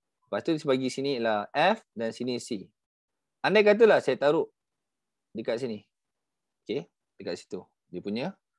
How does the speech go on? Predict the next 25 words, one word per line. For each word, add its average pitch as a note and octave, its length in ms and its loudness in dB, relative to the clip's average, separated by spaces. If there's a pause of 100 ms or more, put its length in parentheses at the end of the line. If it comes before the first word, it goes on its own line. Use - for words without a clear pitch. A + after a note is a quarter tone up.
(680)
ah, F#2+ 1200 -4 (320)
dia G2+ 80 -2
punya G2+ 400 -6
objek. A#2 320 -2 (480)
Dia G#2 80 -18
punya F2+ 160 -10
objek. F2 240 -10 (480)
So, - 160 -2
kalau E3+ 160 6
kita G#3 240 0
nak A3 80 6
buat E3 160 4
lakaran, C3 480 0 (560)
okey, D#3+ 320 -4 (480)
daripada, G#3 320 6 (240)
daripada F#3+ 240 2
tiga A#3 240 2
ni, F#3+ 320 -2
kita G#3+ 240 4
hanya G3 240 2
pakai F#3+ 480 2 (320)
dua F3 320 2
saja B2 240 -4
daripada G#2 240 -8
tiga. F#2+ 240 -10